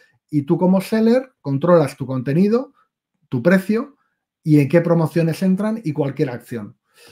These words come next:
Lo, lo importante de AliExpress es lo que hemos visto antes. Igual que en Amazon, el que manda es el producto,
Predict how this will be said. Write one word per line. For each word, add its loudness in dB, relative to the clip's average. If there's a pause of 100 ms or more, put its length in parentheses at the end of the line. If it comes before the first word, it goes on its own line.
(180)
Lo, 2
lo 6
importante 2
de 6
AliExpress 2
es -4
lo 2
que 2
hemos 4
visto 0
antes. -4
Igual -2
que -2
en 0
Amazon, -4
el -4
que -4
manda -2
es -8
el -2
producto, -2